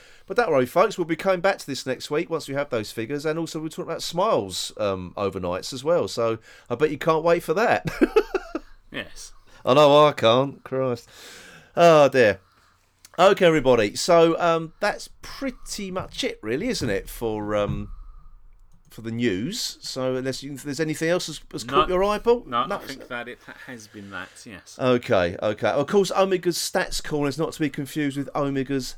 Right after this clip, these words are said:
Speaker 1: Tat Corner. Don't confuse the two. They're two completely different things. Um, th-, that's why there's no tat lately, is there?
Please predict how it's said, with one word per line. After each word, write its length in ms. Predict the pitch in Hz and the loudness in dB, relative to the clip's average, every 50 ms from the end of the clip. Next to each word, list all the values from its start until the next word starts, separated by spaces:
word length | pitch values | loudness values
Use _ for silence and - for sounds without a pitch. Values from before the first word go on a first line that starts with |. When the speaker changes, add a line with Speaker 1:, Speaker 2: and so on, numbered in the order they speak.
| - - | -14 -12
Speaker 1:
Tat 320 | - - 165 151 - - - | -10 -6 -6 -6 -6 -6 -10
Corner. 460 | - - 98 82 80 78 73 71 71 - - - - _ _ _ _ - - _ _ - - - - - - | -10 -8 -8 -6 -6 -8 -10 -10 -12 -14 -20 -20 -20 _ _ _ _ -20 -20 _ _ -20 -20 -20 -20 -8 -2
Don't 200 | - 143 151 143 | 0 0 0 0
confuse 400 | - 147 131 - 151 143 131 - | -4 -6 -4 -2 -2 -2 -2 -4
the 80 | - | -8
two. 340 | - - 135 101 80 73 82 - _ | -8 -4 -2 -2 -2 -4 -8 -12 _
They're 160 | - 107 107 | -6 -6 -6
two 260 | 101 - - - 127 123 | -6 -6 -10 -6 -6 -6
completely 360 | - 120 107 131 147 131 139 | -6 -6 -8 -6 -6 -6 -6
different 260 | 143 139 - 131 101 | -8 -10 -10 -10 -10
things. 460 | - - 107 87 78 80 85 - - - | -6 -4 -4 -4 -4 -6 -10 -14 -12 -8
Um, 360 | - 98 98 101 101 101 107 - _ _ - - - - - - _ _ | -6 -6 -6 -6 -6 -8 -12 -14 _ _ -20 -20 -20 -20 -20 -20 _ _
th-, 120 | - - 320 | -18 -10 -4
that's 200 | 254 294 330 - | -4 -4 -2 0
why 120 | 381 392 339 | -2 -2 -2
there's 240 | 285 240 285 294 320 | -2 -6 -8 -6 -4
no 120 | 330 294 | -4 -4
tat 420 | - - - - - - - - - | -4 -4 -4 -2 -2 -2 -4 -4 -2
lately, 320 | - 160 143 - - 147 202 | 0 0 0 0 0 -2 -4
is 140 | 285 - - | -4 -2 0
there? 300 | 151 117 92 82 85 | 0 0 0 0 -4